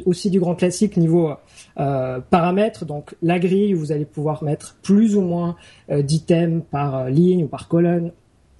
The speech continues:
modifier la taille des icônes, euh, changer le nombre de pages, choisir la page par défaut, voilà. Euh, il y a aussi la possibilité de, de supporter les gestes.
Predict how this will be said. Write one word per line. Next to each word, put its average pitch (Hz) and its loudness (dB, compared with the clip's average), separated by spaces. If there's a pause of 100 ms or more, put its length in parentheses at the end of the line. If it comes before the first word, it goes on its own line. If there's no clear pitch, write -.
(140)
modifier 170 0
la 165 0
taille 160 -2
des 156 0
icônes, 180 0 (340)
euh, 143 0
changer 170 0
le 165 0
nombre 151 -4
de 170 4
pages, 165 0
choisir 151 0
la 143 0
page 151 -2
par 139 0
défaut, 156 0
voilà. - -8 (500)
Euh, 185 6
il 190 2
y 208 4
a 202 2
aussi 214 0
la 214 0
possibilité 214 0
de, 175 -6
de 147 -4
supporter 175 -4
les 143 -2
gestes. 151 -4